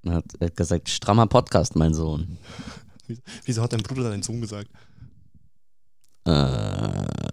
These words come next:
Speaker 1: <laughs> Kuss geht raus.
Speaker 2: Hallo.
Speaker 1: Hallo.
Speaker 2: Ich weiß nicht, wir haben immer noch keinen Namen, ne?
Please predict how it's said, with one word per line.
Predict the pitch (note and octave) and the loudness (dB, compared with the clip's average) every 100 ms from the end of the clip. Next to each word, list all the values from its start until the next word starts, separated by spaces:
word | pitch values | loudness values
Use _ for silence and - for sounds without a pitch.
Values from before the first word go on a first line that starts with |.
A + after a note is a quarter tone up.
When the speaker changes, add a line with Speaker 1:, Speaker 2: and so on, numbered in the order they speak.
| - - | -8 0
Speaker 1:
<laughs> | - - C#5 C#3+ C#3 D#3 - - - - - - - - - - - - - - - | 4 6 8 8 8 4 2 -14 -16 -18 -20 -20 -20 -20 -20 -16 -4 0 0 -2 0
Kuss | - G2+ | 4 4
geht | F2+ D#2+ | 4 4
raus. | D#2+ E2 - - - - F#2 - - - - - - - - - - - - - | 4 2 -2 -16 -16 -10 -10 -10 -16 -18 -20 -20 -20 -20 -20 -20 -20 -20 -20 -6
Speaker 2:
Hallo. | A2 F3+ C3 G#2+ A2 - - - - - - - - | 0 0 0 -4 -12 -18 -20 -20 -20 -20 -20 -20 -8
Speaker 1:
Hallo. | F2 D#2+ F2+ A2 - - - - - - - - - - - | -6 -4 -4 -6 -12 -18 -20 -20 -20 -20 -20 -20 -20 -20 -10
Speaker 2:
Ich | A2+ | -2
weiß | A#2 C#3+ | 0 0
nicht, | G#2+ - | -2 -4
wir | G#2 | -4
haben | A#2+ | -4
immer | A#2 | -6
noch | G2+ | -8
keinen | G#2 | -8
Namen, | F#2+ F#2+ | -10 -10
ne? | G#2 | -12